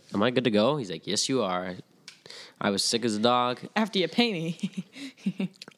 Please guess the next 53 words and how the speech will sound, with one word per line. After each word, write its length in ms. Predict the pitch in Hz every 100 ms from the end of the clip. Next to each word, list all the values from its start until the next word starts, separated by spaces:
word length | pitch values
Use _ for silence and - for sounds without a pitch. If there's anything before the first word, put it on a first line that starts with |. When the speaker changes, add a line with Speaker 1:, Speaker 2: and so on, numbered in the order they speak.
| -
Speaker 1:
I 360 | 104 110 104 -
really 360 | 107 117 117
was 140 | 92 -
sick. 240 | - 98
I 100 | 95
had 140 | 101 98
to 80 |
go, 340 | 90 95 95 92
but 280 | 92 90 - - - - - - -
no, 160 | 143 143
she 160 | - 147
got 160 | 147
hit 180 | 135 139
there. 380 | 143 139 139 135 107
Another 280 | 127 135 139
car 240 | - 131
crash 300 | - 123 -
happened 300 | 120 - 117
at 60 | 107
the 80 |
exact 340 | 104 104 110 107
same 220 | - 107
inter-, 320 | 98 107 107 - - -
'cause 180 | - 131
right 180 | 151 226
outside 360 | 170 151 170 151
our 100 | 117
dorm 320 | 113 127 120
is 160 | 104
this 160 | 101 92
big 380 | - 110 110 95
intersection. 760 | 101 101 - 123 - 143 151 151 _ _ -
Speaker 2:
Yeah, 100 | 196
Speaker 1:
And 100 | 185
so 80 | -
Speaker 2:
we 20 |
saw 60 | 156
Speaker 1:
people, 220 | 151 160
Speaker 2:
that. 100 | -
Speaker 1:
you 60 | 151
know, 140 | 113 131
people 240 | 175 196
get 140 | 233
hit. 320 | 196 262 302 -
It's 160 | 113
one 100 | 147 180
of 40 |
those 180 | 151 110
weird 220 | 117 151
intersections 580 | 135 104 - 110 117 98
where 240 | 101 98 - - - - - - - -
it's 140 | 113
like 360 | 117 107 -